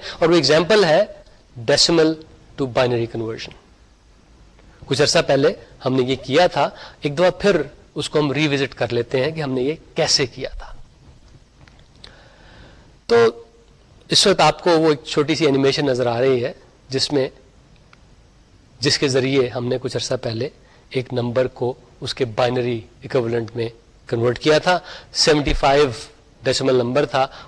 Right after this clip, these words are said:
اور اس کو ہم نے اس کی بائنری ورژن میں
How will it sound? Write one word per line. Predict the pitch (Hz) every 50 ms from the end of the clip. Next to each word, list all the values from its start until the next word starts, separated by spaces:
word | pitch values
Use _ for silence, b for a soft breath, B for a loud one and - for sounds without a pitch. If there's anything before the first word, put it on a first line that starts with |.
| B
اور | - 139 127
اس | 127 -
کو | - 151 139 127
ہم | 117 120
نے | 117 120 139 156 -
اس | - 147 -
کی | - 147 131 110
بائنری | - 131 123 127 127 120 123 120 107 - - _ - - _ _ _ - _ _ _ _ - 113
ورژن | 123 113 104 113 117 113
میں | 113 113